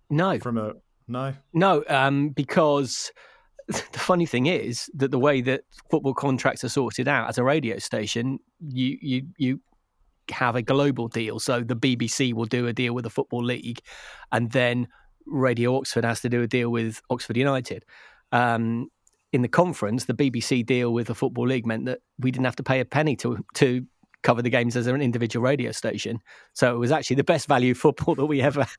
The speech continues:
Speaker 1: <laughs> we ever had.
Speaker 2: Yeah.
Speaker 1: So, um,
Speaker 2: <laughs>
Speaker 1: no,
Speaker 2: Decent.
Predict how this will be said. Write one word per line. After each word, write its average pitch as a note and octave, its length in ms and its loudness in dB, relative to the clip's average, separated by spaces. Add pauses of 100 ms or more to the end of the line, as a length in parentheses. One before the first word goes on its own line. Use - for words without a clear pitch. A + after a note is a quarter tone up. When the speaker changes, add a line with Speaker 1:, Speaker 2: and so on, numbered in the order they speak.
(120)
Speaker 1:
<laughs> - 240 -20
we D#3+ 120 6
ever D#3 200 4
had. C#3 240 4 (500)
Speaker 2:
Yeah. - 140 -2
Speaker 1:
So, C3+ 480 4
um, C#3+ 300 2 (220)
Speaker 2:
<laughs> - 220 -8
Speaker 1:
no, E3 120 8
Speaker 2:
Decent. D3+ 280 4